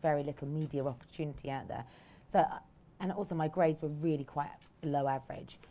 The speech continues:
So I knew that I had to find a way to get to where I wanted to go. So I got a job at my local paper, paying the paper boys, but it gave me a pay slip to take to the London Institute to apply for a really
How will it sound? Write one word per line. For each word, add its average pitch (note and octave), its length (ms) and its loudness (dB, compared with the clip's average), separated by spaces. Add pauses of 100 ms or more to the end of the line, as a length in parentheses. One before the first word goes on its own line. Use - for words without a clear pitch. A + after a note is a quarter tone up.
(140)
So F3+ 100 2
I F3+ 60 6
knew G3 280 4
that E3+ 100 2
I - 40 -4
had F3 180 -4
to - 80 -12
find F3+ 340 -2
a D#3+ 40 0
way D3 360 -2 (140)
to - 100 -12
get D3 300 2 (240)
to D3+ 100 -6
where C#3+ 200 2
I C#3 40 2
wanted C3+ 340 -4
to - 80 -18
go. B2 280 -6 (360)
So G3+ 80 2
I F#3+ 60 6
got G3 160 -2
a F#3+ 40 -4
job F#3+ 280 2
at G3 80 -6
my E3+ 100 -4
local D3+ 320 -2
paper, D#3+ 480 -6 (160)
paying D#3+ 400 4
the D3+ 80 -4
paper D#3 340 0
boys, C3 460 -8
but D3+ 80 -2
it D#3 160 -4
gave F3+ 380 2
me C3+ 320 -2 (240)
a E3+ 60 -6
pay F#3+ 300 2
slip C#3+ 340 -2
to - 100 -8
take D3+ 320 -2
to - 120 -8
the C#3 60 -6
London D3+ 320 -2
Institute C#3+ 760 -4 (360)
to - 100 -2
apply E3 280 4
for D#3+ 200 -2
a F3+ 60 -6
really D#3+ 400 0